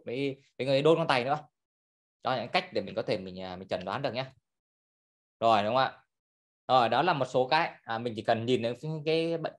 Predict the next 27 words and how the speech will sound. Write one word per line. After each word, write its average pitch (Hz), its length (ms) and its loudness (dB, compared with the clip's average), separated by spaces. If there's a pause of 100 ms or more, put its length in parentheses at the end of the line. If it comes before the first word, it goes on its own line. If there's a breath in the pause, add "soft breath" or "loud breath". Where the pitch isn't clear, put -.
tuổi 165 180 8
bệnh 131 120 0
nhân 139 180 4
này, 117 120 -4 (520)
tuổi 147 180 6
và 113 80 4
giới, 139 260 8
đúng 202 100 2
không 143 140 0
ạ? - 60 -20 (340)
Đặc 131 200 -6
điểm 104 160 -2
giới 120 100 4
tính 160 160 0
thứ 170 80 -2
phát 175 240 4
này, 123 120 -2 (440)
à, 113 160 -4
mọc 127 240 2
răng 143 220 6
này, 117 200 -2
sự - 100 -12
mọc 113 180 -2
răng, 123 200 0
thay 131 140 4
răng 127 220 2
này, 104 120 -2